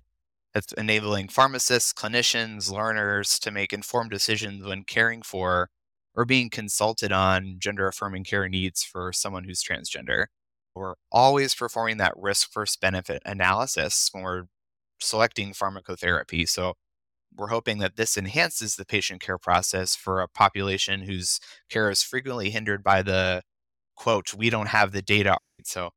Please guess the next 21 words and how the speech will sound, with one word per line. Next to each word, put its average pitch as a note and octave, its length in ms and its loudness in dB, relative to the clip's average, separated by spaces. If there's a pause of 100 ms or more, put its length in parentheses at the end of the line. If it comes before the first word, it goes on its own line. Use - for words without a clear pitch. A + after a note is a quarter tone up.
(260)
more C#3 200 0
and C#3+ 100 -2
more B2 200 2
data G2+ 640 4 (100)
is G2 120 -6
certainly C#3 460 2
gonna A#2+ 160 -2
become G#2+ 240 -4
available, F#2 640 -2
and G2+ 380 -4
with G#2+ 220 -6
us A2 140 -2
being G#2 200 -2
able G2 160 -4
to - 100 -12
update G2+ 360 2
this - 180 0
guide D3 400 6
as G2+ 160 0
practice - 480 0
evolves, G#2 760 2